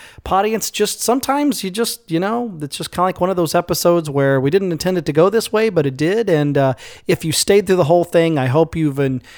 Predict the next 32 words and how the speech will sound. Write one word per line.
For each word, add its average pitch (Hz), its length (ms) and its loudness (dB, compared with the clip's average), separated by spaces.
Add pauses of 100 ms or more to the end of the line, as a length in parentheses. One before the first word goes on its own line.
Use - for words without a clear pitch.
(140)
enjoyed 151 400 2
kind 156 160 0
of 135 80 0
our 156 140 4
walk 135 280 2
down 135 220 0
memory 131 260 0
lane 127 300 -2
as 117 100 -6
we've 131 160 -2
thought 139 220 0
about 127 260 0
our, 127 280 -2
our 131 160 -4
life. 131 280 -2
And 143 100 -2
maybe, 185 440 -4 (280)
maybe 185 180 0
the 190 100 -2
Holy 190 220 0
Spirit 180 420 0
talks - 300 -2
in 156 100 0
your 160 100 0
heart 139 220 -2
some 147 240 -2
way 135 200 2
to 135 320 0 (260)
help 156 280 -2
you 170 140 -2
see 156 220 -2
something, 123 600 -2